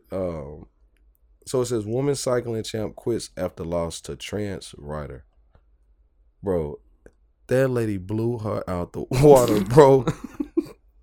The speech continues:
Speaker 1: Blew her out the water, bro. I, I just think now this is gonna be like, people are gonna start forming a, a bigger stance, uh, for that attention now, like, in the media. Like, professional sports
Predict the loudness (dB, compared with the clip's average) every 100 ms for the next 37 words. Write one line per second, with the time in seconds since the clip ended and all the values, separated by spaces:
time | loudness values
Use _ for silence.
0 | _ _ 4 6 8 6 4 4 4 2
1 | 4 2 2 -2 2 2 2 -2 -2 -2
2 | -2 0 -2 -2 -4 -6 -8 -10 -8 -4
3 | -2 0 -2 -2 -4 -2 -2 -2 -4 -10
4 | -16 -20 -20 -20 -12 -8 -4 -2 -2 -4
5 | -4 -4 -4 -6 -4 -4 -6 -10 -14 -12
6 | -10 -6 -6 -4 -4 -6 -6 -4 -4 -8
7 | -12 -14 -16 _ _ _ _ _ -4 -4
8 | -4 -8 -8 -4 -2 0 -4 -8 -4 0
9 | 0 -4 -8 -8 -10 -10 -10 -14 -10 -8
10 | -6 -6 -6 -8 -8 -14 -16 _ _ -4
11 | -4 -2 -4 -4 -4 -8 -8 -8 -4 -4
12 | -6 -12